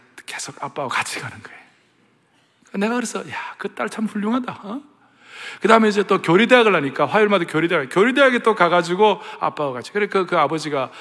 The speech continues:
아, 신앙이 뭔지에 대해서 이제 눈을 뜨게 된 거예요. 그래서 올 봄에 세례를 받았어요.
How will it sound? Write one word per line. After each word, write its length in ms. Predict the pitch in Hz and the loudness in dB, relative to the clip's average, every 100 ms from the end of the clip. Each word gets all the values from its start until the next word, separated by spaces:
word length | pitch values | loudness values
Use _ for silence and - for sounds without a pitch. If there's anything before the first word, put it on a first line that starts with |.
| - | -20
아, 760 | - 113 139 175 190 196 190 139 | -14 -6 -4 -4 -4 -2 -4 -6
신앙이 460 | - - 190 190 208 | -8 -6 -4 -2 -2
뭔지에 460 | 180 165 165 139 123 | -4 -6 -4 -4 -4
대해서 280 | 120 107 110 | -6 -8 -12
이제 220 | 101 98 - - | -14 -16 -18 -8
눈을 220 | 139 139 | -4 -4
뜨게 200 | 131 117 | -6 -12
된 140 | 110 101 | -12 -16
거예요. 120 | 101 | -14
그래서 240 | 156 139 | -12 -6
올 200 | - 156 | -4 -4
봄에 280 | 175 180 147 - - | -2 -4 -4 -8 -18
세례를 420 | - - 135 139 | -12 -6 -6 -6
받았어요. 540 | 139 120 90 - - | -8 -12 -14 -16 -16